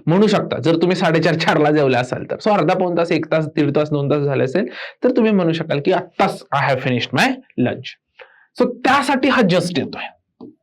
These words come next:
मगाशी आपण जे बोलत होतो की हा just येतोय केव्हा? जेव्हा तुम्हाला नुकतंच, आत्ताच घडलंय, अशासाठी हा काळ वापरायचा आहे, तेव्हा just तुम्ही बऱ्याचदा वापरणार आहात. "She has already scored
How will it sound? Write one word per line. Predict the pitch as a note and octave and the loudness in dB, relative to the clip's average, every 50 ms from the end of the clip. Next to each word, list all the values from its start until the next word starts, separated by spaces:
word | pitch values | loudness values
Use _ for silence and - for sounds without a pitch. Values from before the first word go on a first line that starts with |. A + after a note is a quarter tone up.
| _ | _
मगाशी | E3+ E3 F3 F3 F3 G3 | -2 0 2 2 2 0
आपण | D#3+ E3 E3 D3+ D3 | 0 0 0 0 0
जे | C#3 | 2
बोलत | C3+ C3 B2+ - - F2+ F2 | 2 2 2 0 0 -4 -6
होतो | - - C3+ | -6 -6 -4
की | B2 G3 | -2 0
हा | G#3+ G#3+ | 0 2
just | A#3 F#3 D#3+ A3+ C4 B3+ - - | 2 2 2 2 2 0 0 0
येतोय | E3 C#3 F3 G3+ - D4+ D4+ B3 | 0 2 2 2 2 2 2 2
केव्हा? | - E3+ C#3 B2+ A#2+ A#2+ B2 - - - - - - - - C#3 | 0 -2 -2 -2 -2 -4 -4 -6 -12 -18 -20 -20 -18 -12 -4 0
जेव्हा | E3+ A#3 A3+ A3+ B3 D4 | 2 2 4 4 2 0
तुम्हाला | D4+ D4+ C4+ B3 B3+ C4 C4+ | 2 2 4 4 4 4 4
नुकतंच, | B3+ A#3+ B3 B3+ B3+ - - C4 A3 - - - - | 4 4 4 4 2 2 2 2 2 2 2 0 -2
आत्ताच | - - - _ - D4+ C#4 | -4 -6 -4 _ 2 2 4
घडलंय, | B3 A#3+ A#3 F#3 D#3+ C#3 B2 A#2 - - - - - - | 4 4 4 4 4 4 2 2 0 -4 -8 -8 -4 -2
अशासाठी | F3 F#3 - D4 C#4 C4 D4 B3+ - C4+ | -2 0 0 0 0 2 0 2 2 2
हा | B3 B3 A#3+ | 2 0 0
काळ | A#3+ A#3 G#3 F#3+ | 0 0 2 2
वापरायचा | E3+ D#3 C3+ B2 B2+ A#2+ A2+ A#2 C#3 | 2 2 2 2 0 0 0 0 -2
आहे, | D3 D3 - - - - - _ _ - | -2 -2 -4 -8 -20 -20 -20 _ _ 2
तेव्हा | C4 B3+ B3+ G3+ C3+ B2+ | 4 4 4 4 2 0
just | C3 B2+ D3+ F#3 F#3+ F#3+ E3+ - - - | 0 0 2 2 0 0 -4 -6 -4 -2
तुम्ही | E3+ D#3 D3+ | 0 0 0
बऱ्याचदा | D3+ - B2 B2 B2 B2 D#3+ D#3+ | 0 0 0 0 0 0 0 0
वापरणार | C#3 - - - G2+ A2 G2+ G2+ G2 | 0 -2 -4 -6 -8 -8 -10 -12 -12
आहात. | F#2+ - - - C3 - _ _ _ _ _ - - - - _ _ _ - - - - _ _ _ _ _ _ _ _ - | -12 -12 -12 -12 -14 -16 _ _ _ _ _ -20 -20 -20 -20 _ _ _ -20 -20 -20 -20 _ _ _ _ _ _ _ _ -2
"She | - - D4+ D#4 C#4 | 2 4 4 4 4
has | D4+ D#4+ D#4+ C#4+ C#4 - - G3+ G#3 | 2 2 2 2 2 0 2 2 2
already | A3 B3 A#3 A#3+ B3 A#3 F3+ C#3+ C#3+ F#3+ B3 B3+ | 2 2 2 2 2 2 2 2 4 2 2 0
scored | - - - - - - - A#3+ A3+ F3 C#3+ C3 F#3+ | -2 -6 -12 -14 -8 -4 0 2 4 6 6 4 4